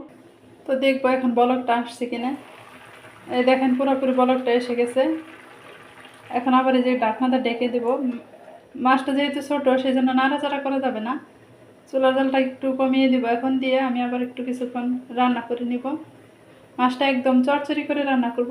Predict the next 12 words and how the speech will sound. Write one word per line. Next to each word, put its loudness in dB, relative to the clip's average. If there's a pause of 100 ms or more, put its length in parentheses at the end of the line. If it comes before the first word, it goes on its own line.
(140)
মাখা -2
মাখা -4
করে 0
রান্না -6
করব -6 (100)
আর -8
কি। -12 (4000)
তো -2
এই 4
যে 4
মাছটা 4 (100)
দেখেন 2